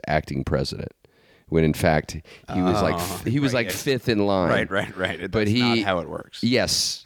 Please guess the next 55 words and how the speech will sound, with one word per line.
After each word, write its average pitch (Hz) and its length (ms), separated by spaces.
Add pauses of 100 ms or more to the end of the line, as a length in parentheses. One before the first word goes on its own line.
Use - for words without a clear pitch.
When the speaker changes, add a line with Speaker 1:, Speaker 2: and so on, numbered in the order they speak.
Speaker 1:
yes. 98 340
But 95 240
I 95 160
think 101 240
he, 95 380
I 90 60
think 92 280
the 82 140
secret-, 95 400 (160)
or 82 180
the, 73 300 (300)
they 87 100
couldn't 98 280
get 85 120
in 82 120
touch 101 340
with 87 160
the 80 80
vice 107 260
president, 95 640 (320)
and 80 160
I 78 60
think 80 500
Speaker 2:
He 113 160
was 90 160
just 87 340
Speaker 1:
he 120 140
Speaker 2:
saying, - 0
Speaker 1:
skipped 113 380
to 113 80
the 104 100
head 110 220
of 98 80
the 104 80
Speaker 2:
he's 90 80
like, 95 180
Speaker 1:
line. 98 220
Speaker 2:
"I'm 120 260
ready 104 280
to 95 100
go." 87 360
Speaker 1:
But - 140
that 127 300
got, 98 340 (460)
that 110 180
got 95 220
out 95 260
in 85 160
the 78 60
media. 85 640
Speaker 2:
Oh, 92 240
that's 85 240
amazing. 85 380
Speaker 1:
And, 85 340
uh, 78 400